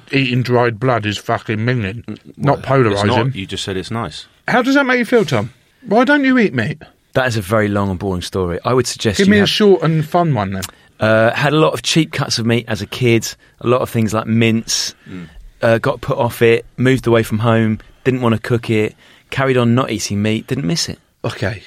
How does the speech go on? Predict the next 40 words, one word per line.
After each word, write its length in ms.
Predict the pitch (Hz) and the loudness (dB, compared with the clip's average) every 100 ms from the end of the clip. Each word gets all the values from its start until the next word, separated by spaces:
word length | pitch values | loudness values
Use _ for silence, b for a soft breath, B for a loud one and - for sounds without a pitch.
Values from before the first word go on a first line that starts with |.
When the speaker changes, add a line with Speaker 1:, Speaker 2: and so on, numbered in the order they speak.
| - | -10
Speaker 1:
that 160 | 120 117 | -8 -6
was 140 | 107 | -6
a 40 | 104 | -4
shorter 340 | - 117 - | -2 -2 -4
story, 280 | - 95 98 | -8 -10 -10
but 160 | - 107 | -12 -12
you 60 | |
could 140 | - 104 | -10 -8
have 100 | 104 | -8
added 260 | 101 98 | -8 -8
some 260 | - 104 101 | -6 -6 -6
sort 180 | - 92 | -8 -10
of 60 | - | -10
fun 240 | 90 90 | -10 -10
into, 340 | 80 - - | -14 -16 -18
into 260 | - - - | -18 -18 -14
it, 120 | 90 - | -14 -14
no? 140 | 98 113 156 | -12 -10 -8
Speaker 3:
<laughs> 80 | - | 2
Do 100 | 151 | 2
you, 580 | - - 285 - 254 | 4 2 2 4 2
<laughs> 100 | 208 | 2
do 60 | 196 | 2
you 80 | 170 | 4
want 160 | 165 147 | 2 2
sausage 380 | - 160 147 127 | 0 2 0 0
number, 600 | 131 127 120 113 113 113 B B B | 2 4 4 4 4 2 B B B
one 120 | 113 107 | -10 -10
second, 440 | - 95 95 92 B B B | -10 -10 -10 -12 B B B
sausage 300 | - - 135 | -6 -4 -2
number 140 | 135 123 | -2 -2
six, 380 | - 160 - 135 | -2 -2 0 0
Speaker 1:
Yeah. 60 | |
Speaker 3:
is 100 | 107 | 0
that? 240 | 147 156 - - | 0 -2 -4 0
Speaker 1:
Yeah, 80 | 135 | 4
yeah, 100 | 123 | 4
I 20 | |
do. 60 | 113 | 4
Speaker 3:
Which 280 | 131 117 | 4 2